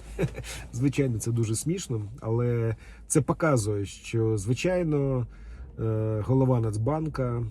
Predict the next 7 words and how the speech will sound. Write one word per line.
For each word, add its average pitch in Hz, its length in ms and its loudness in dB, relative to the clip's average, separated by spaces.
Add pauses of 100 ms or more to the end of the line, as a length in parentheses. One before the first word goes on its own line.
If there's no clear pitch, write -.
(140)
і 113 200 0
голова 123 320 2
податкового 110 580 0
комітету 131 800 -2
розуміють, 143 920 4 (520)
чим 147 360 2
вони 117 540 2